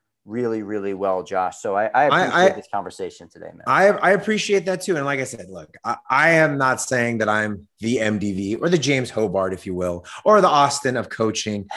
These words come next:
Speaker 2: I don't have my level four, you know, I don't have all of the certifications on the planet, but I do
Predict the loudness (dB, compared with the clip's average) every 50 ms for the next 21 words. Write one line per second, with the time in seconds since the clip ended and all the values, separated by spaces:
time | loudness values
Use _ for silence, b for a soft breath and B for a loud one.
0 | B B B 2 4 4 4 4 4 4 4 4 4 2 0 0 0 2 2 2
1 | 2 2 0 -2 -4 -8 -12 -12 -12 -10 -10 -10 -10 -10 B B B B B B
2 | 2 4 4 6 6 6 6 6 6 6 4 4 4 4 4 4 2 2 4 4
3 | 6 8 8 8 8 6 4 4 2 0 -2 -2 -4 -6 -8 -6 -4 -6 -6 -6
4 | -10 -14 -8 -4 -4 -4 -4 -4 -4 -4 -2 -2 -2 -4 -6 -6 -4 -2 0 0
5 | 0 0 2 2 2 4 4 2 0 0 2 4 4 6 6 4 4 2 -2